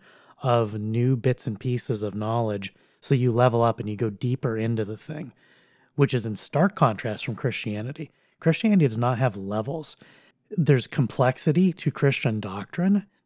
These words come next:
and so as a newcomer, you're gonna receive spiritual milk because that's all you can digest. And then as you get more into your faith, you can handle solid food.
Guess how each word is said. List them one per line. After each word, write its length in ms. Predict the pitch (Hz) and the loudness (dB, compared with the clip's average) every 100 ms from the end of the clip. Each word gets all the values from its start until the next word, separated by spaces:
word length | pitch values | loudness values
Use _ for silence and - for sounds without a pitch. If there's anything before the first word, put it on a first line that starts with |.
| 151 | 2
and 140 | 123 | 2
so 240 | - 135 | 4 4
as 280 | 123 160 135 | 4 6 4
a 80 | 120 | 4
newcomer, 520 | 113 175 - 110 107 | 4 4 4 0 0
you're 200 | 107 120 | -2 -2
gonna 340 | 120 113 113 139 | 0 0 -2 -4
receive 880 | 151 151 156 139 120 - - 120 98 | -8 -6 -4 -2 -2 -4 -2 -2 -4
spiritual 540 | - 127 120 - 98 | -4 -2 -2 -4 -8
milk 360 | 98 131 160 - | 0 2 2 -2
because 240 | 120 113 | -2 0
that's 180 | 110 104 | -2 -4
all 80 | 110 | -4
you 120 | 107 | -4
can 120 | 107 | -6
digest. 640 | 104 98 92 135 117 - - _ _ _ - | -8 -8 -4 -2 -2 -8 -18 _ _ _ -6
And 160 | 127 | -2
then 80 | 120 | 0
as 100 | 117 | 0
you 60 | 120 | 0
get 160 | 117 | 0
more 180 | 113 117 | 0 -2
into 140 | 107 98 | -4 -6
your 80 | |
faith, 440 | 98 - 156 139 - _ _ _ - | -6 0 2 0 -6 _ _ _ -4
you 140 | 120 | -2
can 140 | 123 | -2
handle 320 | 95 120 113 101 | -2 -2 -2 -4
solid 420 | - 107 95 92 | -4 -4 -4 -10
food. 380 | - 139 147 | -6 -4 -4